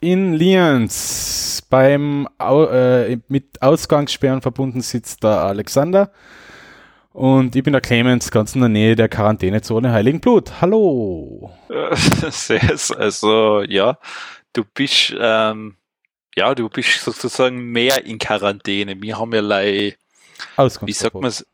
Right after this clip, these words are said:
Speaker 2: Ja, du sollst halt so wenig als möglich vor die Tür gehen einfach.
Speaker 1: Ja, und ich befinde mich in quasi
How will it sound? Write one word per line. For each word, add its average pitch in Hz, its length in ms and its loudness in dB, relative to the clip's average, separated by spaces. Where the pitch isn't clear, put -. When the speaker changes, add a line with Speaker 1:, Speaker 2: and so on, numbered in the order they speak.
Speaker 2:
Ja, 107 540 2
du 104 100 -6
sollst 104 360 -2
halt 101 160 -2
so 98 160 -8
wenig 98 300 -2
als - 160 -4
möglich 92 300 -6
vor 87 100 -6
die 87 100 -4
Tür 92 200 -2
gehen 80 180 -6
einfach. - 380 -16
Speaker 1:
Ja, 120 200 2
und 90 440 -4
ich 107 80 -6
befinde 107 420 -6
mich 95 80 -8
in 95 160 -12
quasi 87 640 -6